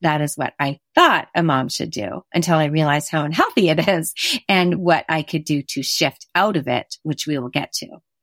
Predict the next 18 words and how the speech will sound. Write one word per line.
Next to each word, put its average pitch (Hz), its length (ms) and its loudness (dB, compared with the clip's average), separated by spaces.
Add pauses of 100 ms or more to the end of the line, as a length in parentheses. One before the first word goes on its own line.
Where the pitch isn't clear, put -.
(680)
But 262 280 2 (460)
I 226 120 4
am 320 140 4
pretty 196 280 2
sure 226 200 2
my 208 100 4
stepkids 170 500 -2 (760)
would 185 160 4
not 180 220 4
see 175 180 0
me 160 140 4
as 139 120 -2
a 127 60 -4
rescuer. - 760 -6 (260)
They 165 220 4
would 180 160 2
see 143 240 0
me 139 240 0